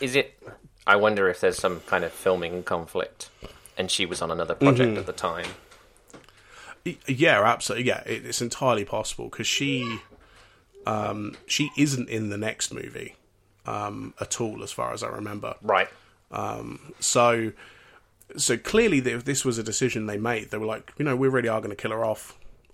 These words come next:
Speaker 2: And they, like I say, they didn't bring her back for the next one. Um, so, yeah, it's just a very strange thing to have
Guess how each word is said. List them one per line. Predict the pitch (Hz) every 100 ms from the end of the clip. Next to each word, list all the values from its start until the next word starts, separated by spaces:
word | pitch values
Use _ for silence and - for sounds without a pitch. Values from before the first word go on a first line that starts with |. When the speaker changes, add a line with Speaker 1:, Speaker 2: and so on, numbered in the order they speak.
| -
Speaker 2:
And | 117 113 107
they, | - 113
like | -
I | 107
say, | 127
they | 110
didn't | 104 120
bring | 113 110
her | 101
back | 120 -
for | -
the | 104
next | 110 - -
one. | 123 - - - - -
Um, | 117 113 117 117 - -
so, | - 127 120 120 110 - - - - - - _ _ -
yeah, | - 131
it's | - 135 -
just | 185 165
a | 113
very | 107 113 113 107
strange | - 113 107 107
thing | - 110 107
to | -
have | - 110 104 -